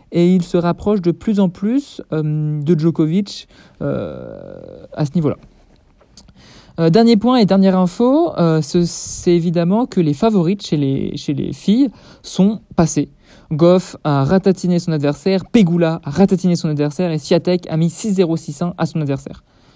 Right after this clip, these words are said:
Voilà, donc les favorites passent. Donc on a quand même, euh, Sabalenka, Swiatek,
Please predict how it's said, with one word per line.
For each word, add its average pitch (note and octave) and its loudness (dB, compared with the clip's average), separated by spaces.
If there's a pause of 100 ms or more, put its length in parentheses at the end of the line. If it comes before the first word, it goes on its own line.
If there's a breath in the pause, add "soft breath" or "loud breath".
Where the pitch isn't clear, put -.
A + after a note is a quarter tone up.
(600 soft breath)
Voilà, D3 2
donc F#3+ 2
les F3 0
favorites G3 2
passent. C4+ 2
Donc G3 0
on F#3 2
a G3 2
quand G3+ -2
même, G#3 2
euh, D3+ 0
Sabalenka, G#3+ -2 (380 soft breath)
Swiatek, F#3 -4